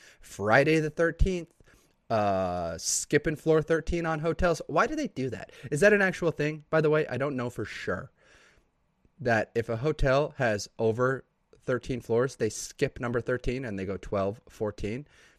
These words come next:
just out of whatever the fuck that word is. Uh, just, uh, not conspiracy.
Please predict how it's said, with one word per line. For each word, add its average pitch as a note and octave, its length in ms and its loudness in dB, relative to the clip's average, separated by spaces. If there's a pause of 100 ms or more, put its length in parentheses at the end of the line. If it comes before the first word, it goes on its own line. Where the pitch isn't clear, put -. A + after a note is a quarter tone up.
(180)
just B2 320 -2
out A2 220 4
of F2 320 -8 (400)
whatever A2 580 0
the A#2 100 -4
fuck - 280 -4
that B2+ 180 2
word C3 240 0
is. D#3 320 -2 (240)
Uh, F#2+ 300 -2 (100)
just, - 460 -6
uh, G2+ 280 -2 (120)
not B2 240 -4
conspiracy. C3 840 0